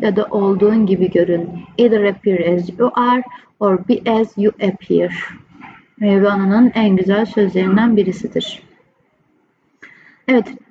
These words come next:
arkadaşlar aşağıda bazı soru kalıpları var. Asking for opinions, birine fikrini sorduğumuzda bu yapıları kullanabiliyoruz. Örneğin, "What do you think of?"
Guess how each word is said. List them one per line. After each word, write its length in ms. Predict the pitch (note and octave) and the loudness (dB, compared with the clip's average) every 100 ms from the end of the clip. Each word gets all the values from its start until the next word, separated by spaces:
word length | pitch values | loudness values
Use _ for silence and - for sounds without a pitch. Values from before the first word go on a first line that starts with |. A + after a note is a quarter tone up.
| _ | _
arkadaşlar 440 | B3+ C4 D#4+ D#4 C4 | -6 -4 -4 -2 -2
aşağıda 380 | C4+ C#4 C4+ | 0 -2 -2
bazı 260 | C4 C#4+ C4 | 0 -2 -2
soru 260 | - C#4+ - | -2 -2 0
kalıpları 560 | D4+ C4+ C4+ C4+ D4 | 0 0 2 0 2
var. 380 | B3 C#4 D#4+ - - _ - C4+ | 2 0 -4 -12 -20 _ -2 -2
Asking 400 | C#4 - C#4+ - | -2 -4 -4 0
for 140 | C#4 | 0
opinions, 720 | - C#4 - B3+ A#3+ D4 - - - | 0 -4 0 0 2 0 -2 -10 -2
birine 360 | C4+ C4+ C4 - | 0 2 2 0
fikrini 380 | C4 - B3+ C#4+ | -6 2 2 2
sorduğumuzda 800 | - C4 A#3 B3 B3 A#3+ C4+ | 0 2 4 4 4 2 0
bu 100 | A#3 | 2
yapıları 520 | B3+ B3+ B3+ B3 B3 B3+ | 2 2 0 0 0 0
kullanabiliyoruz. 880 | B3 A#3+ B3+ A3+ B3 A#3+ G#3 B3+ - - | 0 2 2 2 2 4 2 0 -6 -4
Örneğin, 440 | A#3+ A#3+ B3 B3 C4 - - - | 0 4 4 4 0 -8 -14 -2
"What 320 | C4 E4 - | -2 -2 -2
do 40 | |
you 160 | F4+ D4 | -2 -2
think 300 | A#3 A3 - | -4 -4 0
of?" 220 | A3 B3+ | 0 -2